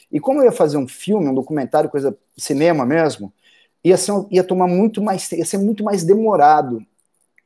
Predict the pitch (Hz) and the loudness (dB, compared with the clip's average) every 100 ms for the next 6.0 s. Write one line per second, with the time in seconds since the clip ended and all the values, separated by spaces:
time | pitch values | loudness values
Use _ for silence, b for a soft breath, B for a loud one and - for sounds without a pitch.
0 | _ 175 175 170 170 160 151 - - 220 | _ -2 0 0 2 2 0 -4 0 2
1 | 214 214 262 - 254 285 196 254 262 196 | 2 -2 -4 -2 0 0 0 0 -2 -4
2 | 139 127 113 101 87 - _ _ _ - | -2 -2 -2 -8 -12 -20 _ _ _ -10
3 | 190 247 240 208 226 196 220 - 196 - | -4 -4 -4 2 2 2 -2 -4 -6 -4
4 | 220 226 214 214 220 247 - 220 247 180 | 0 0 0 -2 -4 -2 -4 -2 -2 -2
5 | 247 240 202 233 - 240 214 - 208 | -2 -2 -4 -8 0 0 0 -2 -2